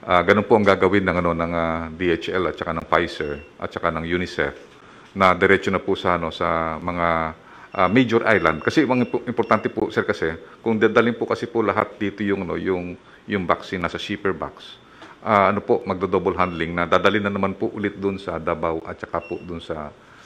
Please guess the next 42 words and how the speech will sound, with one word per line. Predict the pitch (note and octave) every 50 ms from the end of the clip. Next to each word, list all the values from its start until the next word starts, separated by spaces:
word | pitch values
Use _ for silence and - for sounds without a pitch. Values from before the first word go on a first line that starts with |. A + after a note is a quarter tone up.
| - - -
Cebu. | - F2+ D#2 F2+ F2 - - - - - - - - - - - _
Kaya | - G2+ G#2 G#2 G#2
po | - B2 A2
ang | G#2+ G#2
gusto | G2+ G#2+ - A2+ -
po | A2+ A2
nila, | A2+ A2 G#2 F#2 F2+ F2+ F2+ - -
instead | G#2 G2+ - - A#2 G#2+ F#2+ G2
na, | G2+ G#2 G#2 G#2 G2+
ano, | F#2 F2
na | F2 F#2 F#2 F2+ F2+ F2 F2 - - - - -
dadaan | - F#2 F2+ F2 E2+ F2 E2+
pa | -
dito | F#2 F#2 G#2 F2+ -
sa | - F#2
Manila, | F2+ G2 G#2+ A2 G2 F2 D#2 - -
diretso | - A2 A2+ G#2+ A2 A2 A2 -
na | G#2 G2+ F#2+
po | - G#2+ G2
doon | - E2 F#2+ F2+ D#2 F#2 F#2 F2+ -
sa, | - E2 D#2
ano, | D#2 D#2+ E2 D#2+ -
sa, | - - D#2 D#2 D#2 D2+ D2+ - - - - - - - - - -
sa | - - F#2+ E2 E2 E2 D#2+ D#2 D#2 D#2 D2+ D2+ D2+ D2+ D#2 -
Cebu | - B2 G2+ G#2+ G#2 G2 F2
at | F2 -
saka | - - E2
sa | E2 -
Davao. | E2 D2+ D2 C#2+ C#2+ D2 D2+ D2 C#2 C2+ - - - - - - -
Separate | - - G#2 - - G#2+ G2 F#2+ -
po | - G2+ G2+
na | F#2 F2+
flight | E2 - - E2+ E2+ F2 - -
po | E2+ E2 F2+
yun, | E2 E2 D#2+ D#2+ D#2 D#2+ - - - - -
ah, | - F2 D#2+ D#2
Mister | D2+ D#2+ - - E2+
President. | - - E2 D2 - D2+ D2+ D#2+ D#2 D#2
So | - - G2 G#2+
ang | A2+ G#2+ -
parcel | - A2+ A2 - - B2+ A2+ -
po, | - - E2+ D2+ -